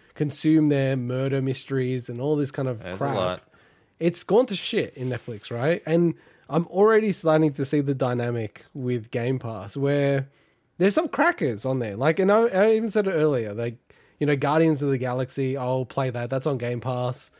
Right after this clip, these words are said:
Speaker 1: But again, that's a game that didn't sell that well in the grand scheme of things and how much it should have sold,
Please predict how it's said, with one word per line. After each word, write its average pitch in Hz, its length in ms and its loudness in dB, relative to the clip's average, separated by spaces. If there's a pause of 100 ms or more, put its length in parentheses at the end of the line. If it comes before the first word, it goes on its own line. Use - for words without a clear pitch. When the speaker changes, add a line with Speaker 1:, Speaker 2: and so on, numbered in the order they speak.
(560)
Speaker 1:
But 190 100 2
again, 190 300 4
that's 208 160 4
a 214 60 2
game 196 240 0
that 190 120 0
didn't 220 220 -4
sell 233 260 -4
that 123 160 -2
well 110 360 -14 (180)
in 156 120 0
the 151 60 4
grand 139 260 0
scheme 131 240 -2
of 117 80 -10
things 107 320 -14
and 131 120 -4
how 156 100 0
much 156 180 0
it 143 80 -8
should 240 200 2
have 160 80 4
sold, 107 400 -8